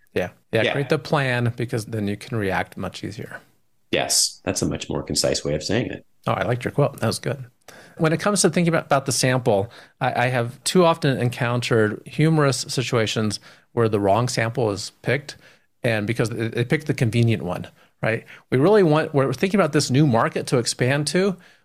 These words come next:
Speaker 1: but we'll go ask our existing customers a set of questions to help us have insights about this other market.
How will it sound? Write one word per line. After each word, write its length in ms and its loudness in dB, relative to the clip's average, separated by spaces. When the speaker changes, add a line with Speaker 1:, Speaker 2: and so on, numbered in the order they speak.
Speaker 1:
but 300 0
we'll 140 2
go 160 4
ask 280 0
our 60 6
existing 400 4
customers 640 2
a 40 -6
set 140 0
of 100 -4
questions 460 0
to 60 0
help 160 2
us 120 0
have 260 -2
insights 460 -2
about 280 -2
this 240 -4
other 220 0
market. 500 -4